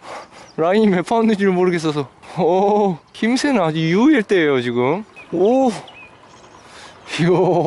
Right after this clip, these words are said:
힘새가 장난 아니야, 지금. 어, 손맛 또. 어, 이래서 풍락을 하는구나.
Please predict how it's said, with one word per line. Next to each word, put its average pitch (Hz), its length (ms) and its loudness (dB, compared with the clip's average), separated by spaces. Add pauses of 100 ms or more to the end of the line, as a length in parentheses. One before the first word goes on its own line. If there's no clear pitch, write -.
(440)
힘새가 233 300 2
장난 160 300 -2
아니야, 156 280 -2
지금. 113 380 -4 (320)
어, 156 160 0
손맛 196 280 0
또. 151 120 -2 (240)
어, 120 100 -12
이래서 165 360 -2
풍락을 180 380 0
하는구나. 135 520 -2